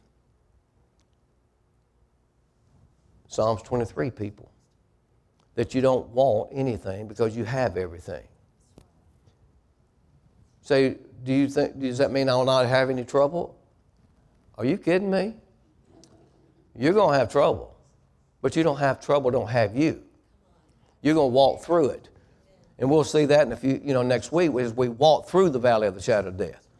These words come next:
It's not that you're not gonna face it. He's already provided. This first few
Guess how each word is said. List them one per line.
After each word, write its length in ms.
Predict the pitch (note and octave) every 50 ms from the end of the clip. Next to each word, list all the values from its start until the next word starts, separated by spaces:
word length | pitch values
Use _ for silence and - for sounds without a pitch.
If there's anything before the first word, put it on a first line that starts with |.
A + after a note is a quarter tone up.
| _ _ _ _ _ _ _ _ _ _ _ -
It's 180 | - G3 -
not 180 | C4 C#4 C#4+ A#3+
that 140 | G#3 - -
you're 100 | G3 F#3+
not 200 | F#3+ F3 F3 D#3
gonna 180 | E3+ D3+ C3+
face 320 | - - D#3 E3 F3+ E3+ -
it. 100 | A#2+ C3+
He's 200 | G#3+ B3 A3+ A3+
already 240 | G#3 G#3+ F3 D3+
provided. 500 | - - C#3 B2+ B2+ D#3 D#3 D3+ C3+ A#2+
This 160 | C#3 F3+ F3+ F#3
first 460 | - - F#3+ G#3 G3 F#3 - - -
few 420 | - - F3 F3 E3 C#3+ C#3 C3